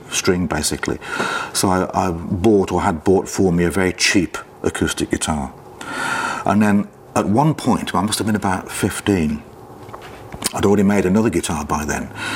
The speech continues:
but I went into a second-hand shop, what we call a pawn shop. Um, not that sort of pawn shop, it's where you pawn something, you take it in part exchange. And there was a Gibson three three five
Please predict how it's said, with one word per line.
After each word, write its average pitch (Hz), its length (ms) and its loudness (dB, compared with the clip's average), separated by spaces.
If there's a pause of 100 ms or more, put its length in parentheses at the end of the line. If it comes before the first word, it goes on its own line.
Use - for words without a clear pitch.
(380)
but 98 260 2 (120)
I 101 100 2
went 117 240 0
into 110 220 0
a 98 80 2
second-hand 101 640 2
shop, - 200 2
what 101 160 4
we - 80 2
call 110 200 4
a 98 40 4
pawn 104 380 4
shop. - 320 -4 (920)
Um, 85 440 4 (480)
not 110 260 4
that 92 140 2
sort - 200 2
of - 80 -4
pawn 78 200 2
shop, 71 280 0
it's 80 140 0
where 92 240 6
you 87 100 6
pawn 85 440 2
something, 76 340 0
you 58 60 0
take 90 220 0
it 85 80 -2
in 78 120 2
part 78 260 0
exchange. - 540 -2 (480)
And 95 160 4
there 95 80 6
was 92 100 2
a 92 60 -2
Gibson 117 380 2
three 110 260 4
three 98 220 2
five 85 680 0